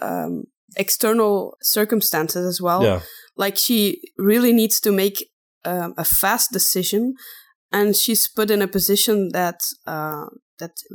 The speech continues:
Speaker 1: recently that she didn't kind of, she couldn't really, um, anticipate.
Speaker 2: Yeah.
Speaker 1: So if people have to make decisions for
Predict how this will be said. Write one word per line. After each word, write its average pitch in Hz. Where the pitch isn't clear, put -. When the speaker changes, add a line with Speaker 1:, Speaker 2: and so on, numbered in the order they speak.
Speaker 1:
recently 180
that 180
she 175
didn't 180
kind 175
of, 175
she -
couldn't 196
really, 175
um, 160
anticipate. 180
Speaker 2:
Yeah. 98
Speaker 1:
So 175
if -
people 262
have 214
to 214
make 196
decisions 254
for 196